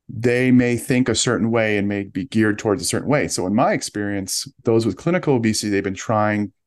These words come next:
diet and exercise for so long, they know what to do.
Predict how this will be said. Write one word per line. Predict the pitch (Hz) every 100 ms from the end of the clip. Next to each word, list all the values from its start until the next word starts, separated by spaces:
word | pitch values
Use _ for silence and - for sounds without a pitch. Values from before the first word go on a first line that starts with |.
| _
diet | 110 98 101
and | 107
exercise | 101 104 101 - 101 -
for | 80
so | - 110
long, | 151 175 123 117 - - - -
they | 120
know | 123 131
what | 127 120 -
to | - 131
do. | 110 131 101 104